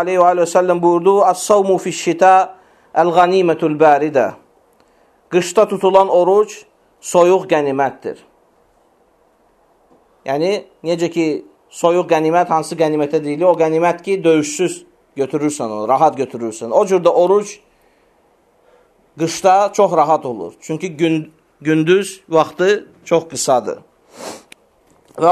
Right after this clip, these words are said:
Ömər radiyallahu anh demişdi ki, qış ibadət edənlərin qənimətidir.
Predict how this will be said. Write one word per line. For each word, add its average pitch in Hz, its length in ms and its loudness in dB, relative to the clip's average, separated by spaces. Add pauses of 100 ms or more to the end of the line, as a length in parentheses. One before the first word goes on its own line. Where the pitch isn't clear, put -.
(120)
Ömər 196 220 0
radiyallahu 180 580 0
anh 180 240 0 (340)
demişdi 175 380 -2
ki, 185 160 2 (1500)
qış 214 320 2 (420)
ibadət 185 520 2
edənlərin 160 500 2
qənimətidir. 135 720 0